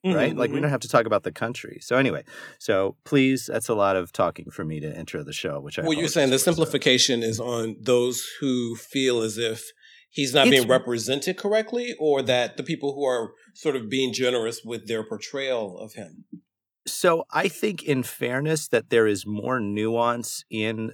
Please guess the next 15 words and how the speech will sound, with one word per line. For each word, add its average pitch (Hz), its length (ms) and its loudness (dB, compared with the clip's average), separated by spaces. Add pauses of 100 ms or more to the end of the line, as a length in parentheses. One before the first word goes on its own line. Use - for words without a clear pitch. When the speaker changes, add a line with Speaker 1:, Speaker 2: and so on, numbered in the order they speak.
Speaker 2:
the, 95 580 -4 (220)
in 104 480 -6 (180)
the 101 400 -8 (140)
outlets' 123 920 0 (500)
obituaries 143 840 0
of 131 240 -2
him 139 460 -4
than 110 360 0
in 110 200 -4
the 101 220 -4
counter 110 680 -2 (100)
obituaries 76 840 -6
of 78 240 -14
him. - 200 -14
Speaker 1:
Mm-hmm. 131 320 -6